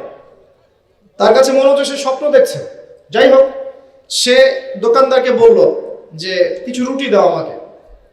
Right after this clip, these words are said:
দোকানদার কিছু রুটি দিল, সেই ব্যক্তি পয়সাটা দিয়ে দিল তাকে। পয়সাটা হাতে নিয়ে সেই ব্যক্তি বলছে, "এই পয়সা, এই গুপ্তধন কোথায় পেয়েছো? দাঁড়াও এখানে, এখানে দাঁড়াও, কোথায় এই গুপ্তধন পেয়েছো?"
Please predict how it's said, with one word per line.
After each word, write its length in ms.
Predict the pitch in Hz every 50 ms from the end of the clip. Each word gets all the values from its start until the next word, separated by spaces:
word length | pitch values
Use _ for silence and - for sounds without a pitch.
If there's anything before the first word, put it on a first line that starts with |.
| _ _ _ _ -
দোকানদার 400 | 160 202 214 247 254 247 247 254
কিছু 220 | 247 247 240 247 247
রুটি 200 | 240 247 254 262
দিল, 200 | 226 240 240 226 233 233 233 233 - - - - - - -
সেই 200 | - 226 220 233
ব্যক্তি 200 | 233 - 247 247
পয়সাটা 460 | 240 233 226 226 226 233 226 233 233
দিয়ে 180 | 233 233 226
দিল 200 | 226 202 190 175
তাকে। 200 | 180 - - - - - - - - _ _ _ _ _ _ _ _ _ _ _ _ _
পয়সাটা 420 | - 214 247 254 - 311 302 311 285
হাতে 320 | 254 254 262 - 294 294
নিয়ে 160 | 294 285 269
সেই 200 | 269 269 247 247
ব্যক্তি 220 | 247 247 247 - 247
বলছে, 440 | 220 220 220 - - - 156 147 - - - - - - - - _ -
"এই 160 | 208 226 233 240
পয়সা, 380 | 240 240 240 247 - 262 254 247
এই 100 | 226 226
গুপ্তধন 440 | - 240 - - 247 233 240 247 233
কোথায় 320 | 233 233 233 233 226 226
পেয়েছো? 240 | 202 190 175 - -
দাঁড়াও 240 | 180 190 196 196 196
এখানে, 260 | 185 170 143 131 - - - - - - - _ _ _ _ _ _ _ _ _ _ -
এখানে 160 | 185 220 220
দাঁড়াও, 420 | 208 196 - - - - - - - - - _ _ _ _ _ _ _ _ _ _ _ _ _ _
কোথায় 320 | - 220 220 226 269 285 285
এই 280 | 294 269 254 247 247
গুপ্তধন 460 | - - - - - 220 - 233 226 -
পেয়েছো?" 280 | 196 190 - - -